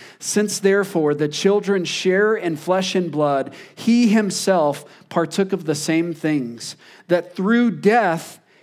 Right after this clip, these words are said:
he might destroy the one who has the power of death, that is the devil." and deliver all those who through fear of death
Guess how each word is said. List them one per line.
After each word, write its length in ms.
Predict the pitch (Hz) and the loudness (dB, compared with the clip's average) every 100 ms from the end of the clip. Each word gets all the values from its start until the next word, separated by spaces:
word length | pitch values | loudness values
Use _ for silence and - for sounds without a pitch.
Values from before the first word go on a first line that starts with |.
| _ | _
he 280 | - 226 254 | 0 4 4
might 320 | 247 233 220 | 4 2 -2
destroy 680 | 185 185 - - 226 226 226 | -4 -4 -6 0 2 4 4
the 100 | 196 | 2
one 400 | 175 180 202 202 | 0 2 2 2
who 200 | 180 185 | 0 2
has 280 | 175 175 170 | 2 0 -2
the 120 | 160 | -6
power 520 | 165 160 160 160 151 | -4 -2 0 0 -2
of 160 | 139 - | -4 -4
death, 380 | 135 127 113 - - - _ | -4 -4 -6 -16 -20 -20 _
that 220 | 147 151 | 0 2
is 160 | 160 147 | 0 -2
the 100 | 156 | -4
devil." 500 | 143 135 117 101 - _ - _ _ _ _ _ | -2 -2 -4 -12 -18 _ -20 _ _ _ _ _
and 140 | 160 | -4
deliver 440 | 156 165 175 170 160 | 0 2 2 0 -2
all 420 | - 170 196 208 | 0 2 2 0
those 640 | 165 160 143 139 131 - - _ _ | 2 2 2 0 -4 -10 -16 _ _
who 160 | - 180 | -4 -4
through 220 | 185 170 | -2 -4
fear 400 | 151 - 196 208 | -4 -4 0 2
of 160 | 202 190 | 0 0
death 500 | 156 131 113 - | -2 -2 -6 -16